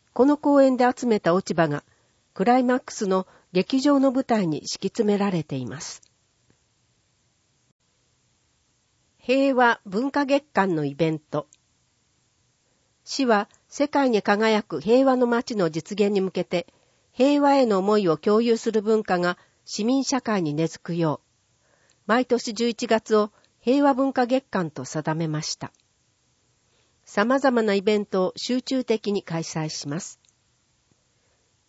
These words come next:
問い合わせ先は、平和文化月間については平和推進課、電話二四二の七八三一、ファックス二四二の七四五二。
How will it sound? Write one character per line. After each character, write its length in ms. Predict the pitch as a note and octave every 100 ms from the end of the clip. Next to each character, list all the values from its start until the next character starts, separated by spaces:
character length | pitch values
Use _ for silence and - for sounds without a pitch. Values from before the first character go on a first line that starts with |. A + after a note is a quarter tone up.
| _
問 200 | G3+ A#3
い 40 | A3
合 60 |
わ 100 | G#3
せ 120 | -
先 280 | G3+ F#3+ -
は、 200 | F#3 F3+ - _ _ _ _
平 220 | B3+ C#4+
和 100 | C#4
文 220 | C4 C4
化 140 | A#3+
月 200 | A#3 A#3+ -
間 180 | F#3+ F3+
に 120 | E3
つ 160 | -
い 100 | F#3
て 120 | - D3
は 200 | C3 - -
平 200 | G#3+ G#3+
和 120 | G3+
推 260 | - F3+ F3
進 320 | - F3 E3
課、 280 | - D#3 - _ _ _ _ _ _
電 200 | G3+ G#3
話 140 | G3
二 320 | G3+ A#3+ C4 C4
四 280 | B3+ A3+
二 140 | G#3+ G#3+
の 140 | D#3
七 280 | D3 D#3+ G#3
八 300 | A3 A3 -
三 380 | - E3 E3 D#3+
一、 360 | D#3 - - - _ _ _ _ _ _ _ _ _
フ 60 | G#3
ァ 20 |
ッ 40 |
ク 140 | - -
ス 140 | G3+
二 300 | G#3 A3+ A#3
四 260 | A3+ G#3+ G3
二 120 | F#3
の 160 | D3+ C#3+
七 340 | E3 F#3 B3
四 320 | B3 G#3+ D3
五 340 | C#3 D#3+ E3 D#3+
二。 300 | E3 D3